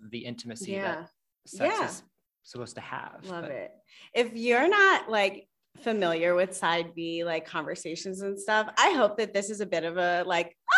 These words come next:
Speaker 2: "Oh,
Speaker 1: <laughs>
Speaker 2: they're not as stuck up as I thought they were. They talk about sex. Some of them even have sex. Wow." <laughs> Okay, so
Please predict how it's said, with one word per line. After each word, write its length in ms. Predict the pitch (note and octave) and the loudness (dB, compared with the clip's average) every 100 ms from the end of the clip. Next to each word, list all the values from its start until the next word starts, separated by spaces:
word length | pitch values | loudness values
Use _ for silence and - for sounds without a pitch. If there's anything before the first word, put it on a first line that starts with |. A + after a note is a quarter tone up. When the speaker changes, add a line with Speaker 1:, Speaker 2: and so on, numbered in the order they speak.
| G5 | 10
Speaker 2:
"Oh, 360 | D#4 G#3 G3+ A3+ - | 10 6 4 -2 -12
Speaker 1:
<laughs> 560 | - - - - - | -10 -6 -6 -8 -2
Speaker 2:
they're 240 | - D5+ C#5 | 6 8 8
not 180 | D4 C#4+ | 8 6
as 120 | F#4+ | 2
stuck 200 | - G4 | 2 2
up 40 | G4 A#4+ A#4+ | 6 4 8
as 140 | C5 B4+ | 8 10
I 60 | C#5+ | 8
thought 400 | - A#4+ D#5+ F5+ | 8 6 8 8
they 220 | F4 D4 C4 | 8 10 10
were. 420 | A#3+ G#3+ G#3 G#3 - _ | 8 8 8 6 -2 _
They 80 | G#4 D#5+ | -4 0
talk 180 | D#4 C4 | 0 0
about 280 | G3 F#3+ | -2 -4
sex. 540 | F#3+ C#4 G4+ C5+ - - _ _ _ - | -2 2 4 2 -2 -20 _ _ _ -4
Some 140 | F#4+ | 0
of 100 | F#4 | 0
them 160 | G3 G3+ | -2 -2
even 240 | D4+ G4+ | -2 2
have 360 | E4+ D4+ C5 F5 | 2 6 4 4
sex. 380 | - A3 G#3 C#4 | 0 -2 -2 -6
Wow." 680 | B3 C#4 G#4+ A4+ E4 F4+ G#4 | -2 0 4 4 4 4 4
<laughs> 360 | B4 F#4+ - C4 - - - - | 2 0 -4 -10 -6 -6 -6 0
Okay, 220 | D4 E4+ A3+ | 2 4 2
so 320 | D4 A3+ G3 | 2 2 0